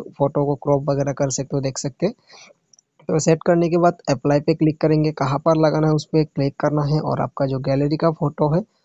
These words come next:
वो आपके वॉलपेपर में सेट हो जाएगा, देख सकते हैं सेट हो चुका है। तो कुछ इस तरीके से आप लोग अपने Infinix Note फ़ोर्टी Pro फ़ोन में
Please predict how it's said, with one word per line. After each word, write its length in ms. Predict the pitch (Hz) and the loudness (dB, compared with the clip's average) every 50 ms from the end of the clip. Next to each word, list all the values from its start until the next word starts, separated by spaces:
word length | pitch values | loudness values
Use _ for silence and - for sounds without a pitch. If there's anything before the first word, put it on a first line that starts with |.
| _ _ _ | _ _ _
वो 80 | 151 160 | 2 2
आपके 220 | 165 165 - - | 2 2 2 2
वॉलपेपर 480 | 170 147 139 139 131 - 147 135 143 151 | 4 4 4 2 0 -2 -2 -2 0 0
में 140 | 151 165 180 | 0 0 -2
सेट 280 | - - 135 131 - - | -2 -2 -2 -2 -2 -4
हो 60 | 131 | -6
जाएगा, 220 | 127 - 151 - 135 | -4 -4 -4 -4 -4
देख 200 | - 131 127 - | -4 -4 -6 -4
सकते 300 | - - 131 - - 156 | -6 -8 -8 -6 -6 -6
हैं 40 | 160 | -4
सेट 280 | - - 135 156 - | -2 -4 -4 -4 -4
हो 160 | - - 131 127 | -6 -6 -6 -6
चुका 240 | - - 131 - 156 | -6 -8 -8 -6 -6
है। 80 | 156 | -6
तो 80 | 160 135 | -6 -6
कुछ 220 | 131 - 139 143 - | -6 -6 -6 -6 -6
इस 140 | 151 - - - | -6 -8 -2 -2
तरीके 300 | 160 156 156 151 165 160 | 0 0 0 0 -2 -2
से 140 | 156 - 156 | 0 0 0
आप 140 | 147 131 - - | 0 0 -2 -4
लोग 120 | 131 135 131 | -4 -4 -4
अपने 200 | - 156 139 131 135 | -4 -4 -4 -4 -4
Infinix 420 | 135 131 - 151 156 165 156 - - 147 | -4 -4 -2 0 0 0 -2 -2 -4 -2
Note 200 | 135 139 151 151 _ | 0 0 -2 -2 _
फ़ोर्टी 300 | - 156 143 - - 156 | -2 -2 -2 -2 -2 -4
Pro 240 | 151 - 135 139 147 147 | -2 0 0 0 0 0
फ़ोन 260 | - 147 147 143 147 | 0 0 0 0 0
में 120 | 147 156 | 0 -2